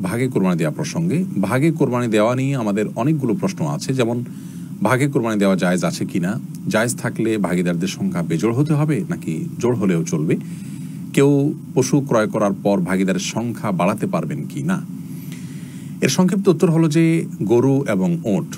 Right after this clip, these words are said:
বড় পশুতে ভাগে কোরবানি দেওয়া যাবে এবং সর্বোচ্চ সাতজন ব্যক্তির তরফ থেকে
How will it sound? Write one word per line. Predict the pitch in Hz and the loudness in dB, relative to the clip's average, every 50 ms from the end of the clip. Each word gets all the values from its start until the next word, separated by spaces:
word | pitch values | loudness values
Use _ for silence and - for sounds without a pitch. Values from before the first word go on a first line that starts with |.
| - - - | -12 -6 -2
বড় | - 107 123 147 147 | 0 2 2 2 2
পশুতে | - 143 127 - - 131 - - 131 127 127 127 135 - - - - - - - | 0 -2 -4 -4 -6 -4 -2 0 0 2 2 0 -2 -4 -8 -10 -6 -4 -2 -2
ভাগে | - 87 92 90 98 98 | -2 0 0 0 0 0
কোরবানি | 98 - 101 - 82 76 76 | 0 0 -2 -2 -2 -4 -4
দেওয়া | 73 76 71 73 | -4 -2 -2 -2
যাবে | 71 80 78 78 82 135 165 | -2 -2 -2 0 0 0 0
এবং | 175 - 95 113 107 | 0 0 -2 -2 -2
সর্বোচ্চ | - - 120 110 113 110 - - - | -2 -2 -2 -2 -2 -4 -6 -6 -6
সাতজন | 120 120 - 151 139 123 120 135 143 135 | -6 -4 -2 -2 -2 -2 0 -2 0 0
ব্যক্তির | 117 107 98 - - 165 143 - | 0 0 0 0 -2 -2 0 0
তরফ | 107 98 98 - - | 0 0 0 -2 -2
থেকে | - 95 90 - 95 95 95 | -4 -4 0 2 2 2 2